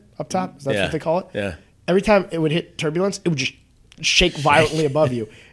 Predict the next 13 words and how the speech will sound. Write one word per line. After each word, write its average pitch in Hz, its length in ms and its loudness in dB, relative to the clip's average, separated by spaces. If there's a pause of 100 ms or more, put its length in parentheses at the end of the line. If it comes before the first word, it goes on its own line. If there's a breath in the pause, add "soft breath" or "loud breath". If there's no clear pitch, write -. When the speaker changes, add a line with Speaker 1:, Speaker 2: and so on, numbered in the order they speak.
Speaker 1:
And 151 100 0
she - 120 2
would 220 100 2
freak - 320 2
out 139 320 4
and 143 80 0
she - 100 2
would 135 140 0
pray. 208 240 2
But 101 160 -4 (140)
her - 160 -4
praying 170 440 2
meant 127 200 2